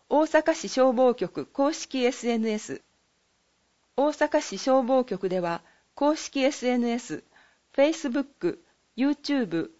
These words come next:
Instagram、Xを通じて、防火防災に関する情報やイベント情報などを発信しています。ぜひご確認ください。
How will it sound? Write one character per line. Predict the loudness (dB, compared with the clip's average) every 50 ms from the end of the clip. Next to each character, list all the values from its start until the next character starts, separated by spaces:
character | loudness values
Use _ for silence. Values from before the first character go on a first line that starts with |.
| _ _ _ _
Instagram、 | -2 0 0 -2 -2 -2 0 0 2 2 2 2 2 2 0 -2 -8 -10 -14 _ _ _ _ _ _ -2
X | -2 -2 -4 -6 -10 -10 -6 -4 -4 -4 -4 -6 _ _ _ _ _ _ -2
を | -2 -2 -2 -4 _
通 | -8 -4 -2 -2 -2
じ | -2 -6 -6
て、 | -2 0 0 0 0 -2 -6 _ _ _ _ _ _ 2
防 | 4 4 4 4
火 | 4 4 4
防 | 6 6 4 4
災 | 4 2 2 2 2 2
に | 0 0
関 | 0 0 0 0 0
す | -2 -2 -2
る | -2 -2 0
情 | 0 0 0 0
報 | 0 -2 -2 -2 -2
や | -2 -2 -2 -4 -4 -8 -16 -20 _ _ -6
イ | 0 2
ベ | 4 4 4
ン | 2
ト | 0 0 2
情 | 2 2 2 2
報 | 2 0 0 0
な | 0 0 0
ど | 0 0 -2 -2
を |
発 | -4 -6 -8 -8 -8 -4
信 | 0 0 0 0
し | 0
て | 0 -2 -2
い | 0
ま | -2 -4 -6
す。 | -8 -10 -16 _ _ _ _ _ _ _ _ _ _ _ -4
ぜ | -2 0 2
ひ | 2 2 2
ご | 2 4
確 | 6 4 4 4 4
認 | 2 4 2 2 2
く | 2 2
だ | 2 2
さ | 4 4 4
い。 | 4 2 -2